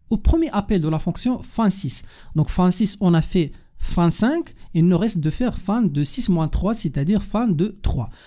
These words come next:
Alors au niveau de fin de trois, donc on a déjà le nombre d'appels de cette fonction, on a un, deux, trois, quatre, cinq et six. Alors on va ajouter dans ce cas-là six appels.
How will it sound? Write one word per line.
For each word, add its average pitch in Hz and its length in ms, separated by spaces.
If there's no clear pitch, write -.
Alors 143 200
au 185 80
niveau 226 240
de 190 80
fin 185 180
de 165 80
trois, 233 420
donc 175 320
on 190 140
a 196 80
déjà 208 480
le 190 140
nombre 190 240
d'appels 165 400
de 143 80
cette 156 180
fonction, 208 600
on 156 120
a 151 200
un, 247 280
deux, 202 460
trois, 220 560
quatre, 240 320
cinq 233 280
et 226 100
six. - 440
Alors 156 340
on 160 120
va 160 200
ajouter 196 540
dans 147 100
ce 156 140
cas-là 160 340
six 208 340
appels. - 300